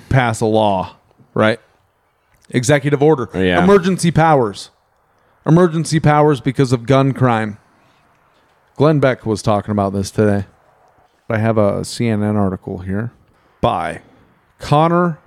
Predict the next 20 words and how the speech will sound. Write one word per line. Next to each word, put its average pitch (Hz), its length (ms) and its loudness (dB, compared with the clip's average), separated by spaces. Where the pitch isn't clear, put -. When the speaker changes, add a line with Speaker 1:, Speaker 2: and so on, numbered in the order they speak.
Speaker 1:
Powell 139 720 0
and 90 200 -10
Andy 131 400 2
Rose. 104 560 2
C 123 260 0
N 113 200 2
N 98 580 0
updated 110 680 0
eight 123 240 0
forty-six 120 600 0
P 127 300 2
M, 131 480 2
Saturday, 107 560 2
September 113 540 0
ninth, 113 580 -2
twenty 110 260 0
twenty-three. 107 640 -2
So 101 180 -4
we're, 98 140 -2
like, 98 320 -6